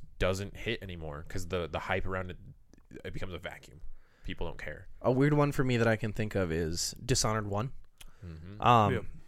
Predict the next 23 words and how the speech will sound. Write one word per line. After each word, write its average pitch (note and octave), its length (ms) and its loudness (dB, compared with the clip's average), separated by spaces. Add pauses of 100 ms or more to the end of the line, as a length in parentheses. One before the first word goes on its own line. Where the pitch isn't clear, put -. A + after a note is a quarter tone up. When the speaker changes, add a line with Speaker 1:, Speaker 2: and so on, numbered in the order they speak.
(140)
Speaker 2:
I B2+ 140 12
got C3+ 180 10
the C#3 80 8
game B2+ 180 6
when A#2 80 4
it G#2 60 2
first A2+ 200 4
came G#2+ 140 2
out, G2+ 220 2
like, G2 140 0
the F#2+ 80 0
day F#2+ 200 2
after F#2+ 280 2
it F#2+ 60 -2
came F#2+ 180 -2
out. F2 180 0 (380)
Played A#2 160 2
the - 80 -4 (100)
hell A#2 240 6
out F2+ 100 2
of F#2 80 -2
it. - 180 -2 (600)
Um, A2 460 6